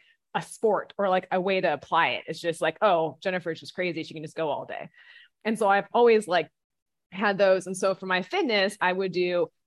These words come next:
weights in the spin class, or I would do weights and spin before. I would run two miles to CrossFit, do CrossFit, lift, run two miles back in, like, a hundred degree heat with no issue. Like, uh, you know, or I would go out on trails and I would just go out for a two mile trail run with,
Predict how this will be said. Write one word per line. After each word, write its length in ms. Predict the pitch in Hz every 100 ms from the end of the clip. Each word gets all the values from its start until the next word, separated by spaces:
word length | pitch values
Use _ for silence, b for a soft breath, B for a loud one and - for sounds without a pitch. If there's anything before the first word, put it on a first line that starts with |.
| _
weights 340 | 147 220 220
in 60 | 220
the 80 | 202
spin 340 | 202 - 196
class, 520 | 190 185 175 175 175 -
or 120 | 180
I 120 | 165
would 180 | 170 175
do 160 | 160 165
weights 280 | 180 180 170
and 80 | 165
spin 220 | 160 156
before. 540 | 160 277 262 226 208
I 120 | 165
would 160 | 170 170
run 360 | 180 175 175 170
two 200 | - 247
miles 340 | 208 190 185
to 80 | 185
CrossFit, 640 | - 175 165 - 170 151
do 140 | 196
CrossFit, 440 | 190 175 165 - 160
lift, 340 | 156 175 170 -
run 160 | 165
two 180 | 165 180
miles 340 | 165 147 151
back 360 | - 151 147 147 -
in, 100 | 165
like, 160 | 156 -
a 60 |
hundred 260 | 160 165 160
degree 260 | 165 165
heat 280 | 147 170 151
with 160 | 139 143
no 160 | 151
issue. 380 | - 147 - - 82
Like, 240 | 160 147 b b b _ _
uh, 60 | - -
you 80 | 208
know, 100 | 170
or 100 | 196
I 100 | 196
would 100 | 202
go 100 | 214
out 160 | 185
on 80 | 196
trails 440 | - 285 285 240
and 100 | 202
I 80 | 196
would 80 | 214
just 120 | 226
go 60 | 208
out 180 | 196 185
for 80 |
a 40 | 185
two 160 | -
mile 200 | 185 170 147
trail 220 | 185 175
run 240 | 160 131
with, 160 | 160